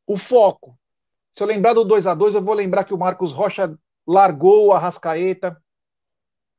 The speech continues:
Você entendeu? Lembrar que o Gabigol ficou sozinho pra fazer um gol. Lembrar no um a zero as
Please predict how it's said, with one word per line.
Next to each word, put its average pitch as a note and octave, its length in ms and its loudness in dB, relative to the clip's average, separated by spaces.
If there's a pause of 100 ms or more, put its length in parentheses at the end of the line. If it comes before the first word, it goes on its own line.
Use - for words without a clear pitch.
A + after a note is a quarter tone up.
Você E3 80 -2
entendeu? D#3+ 460 0 (280)
Lembrar F#3+ 320 2
que G3+ 80 -6
o F#3+ 40 -4
Gabigol F3 420 2
ficou G3 240 -8
sozinho F#3+ 640 -4
pra F3 100 -2
fazer E3 280 -4
um D#3+ 120 -6
gol. F3 480 2 (960)
Lembrar G3 380 0
no A3 80 -6
um G#3 200 -4
a F3+ 120 -2
zero F#3 420 0
as E3 180 -6